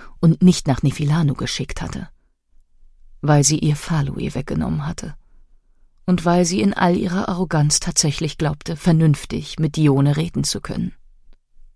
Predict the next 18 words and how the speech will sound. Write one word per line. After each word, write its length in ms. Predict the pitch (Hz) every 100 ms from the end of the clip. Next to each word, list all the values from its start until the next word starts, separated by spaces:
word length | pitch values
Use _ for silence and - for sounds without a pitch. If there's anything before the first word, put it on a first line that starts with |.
| _ _ _ - - - -
Dass 160 | 156 -
die 80 |
Splitterlosen 680 | 147 - 202 190 156 135 139
derart 420 | 151 175 - 147
unterwandert 680 | - 147 147 156 214 170 -
worden 260 | 147 - -
waren, 300 | - - - - - -
nagte 320 | 165 165 -
so 220 | 156 180 214
sehr 300 | 170 151 -
an 160 | 147
ihr, 160 | - 160
dass 160 | 170 143
sie 140 | 151
häufig 380 | 151 175 147 -
nachts 320 | 170 - -
davon 260 | 147 156 -
aufwachte. 560 | 180 - - - 151